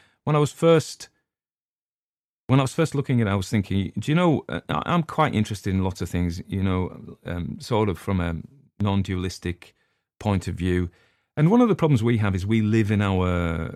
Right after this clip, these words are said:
uh, um, conceptual universe. So I say, like, "Here, here I am in the mountains. I've got a map, and there are the mountains, and here's the map."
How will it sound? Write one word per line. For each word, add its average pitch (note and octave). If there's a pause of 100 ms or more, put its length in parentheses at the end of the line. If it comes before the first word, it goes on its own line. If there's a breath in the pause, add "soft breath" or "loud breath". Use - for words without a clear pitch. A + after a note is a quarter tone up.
uh, D#2
um, -
conceptual F#2
universe. E2+ (400)
So A2
I B2+
say, A2+
like, F#2
"Here, C3+
here D#3
I C3
am F#2+ (160)
in B2+
the A#2
mountains. F#2+
I've F#2+
got A2
a F#2+
map, G2 (460)
and G2+
there A2+
are G#2
the G2+
mountains, F#2
and F2+
here's F2+
the F2
map." F2